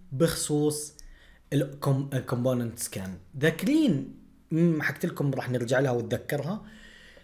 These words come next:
وهنا إحنا عندي، آه، البيشنت، ال-، البيشنت سيرفيس. البيشنت سيرفيس عشان تنعمل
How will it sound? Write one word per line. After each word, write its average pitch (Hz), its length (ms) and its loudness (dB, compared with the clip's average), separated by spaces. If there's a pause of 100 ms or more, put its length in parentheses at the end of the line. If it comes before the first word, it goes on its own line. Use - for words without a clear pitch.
(480)
وهنا 262 680 6
إحنا 214 220 2
عندي، 214 580 4
آه، 160 540 2
البيشنت، 139 680 6 (280)
ال-، 139 280 8
البيشنت 131 480 4
سيرفيس. 101 540 -8
البيشنت 226 440 4
سيرفيس 139 400 0
عشان 117 460 -2 (160)
تنعمل 127 440 -2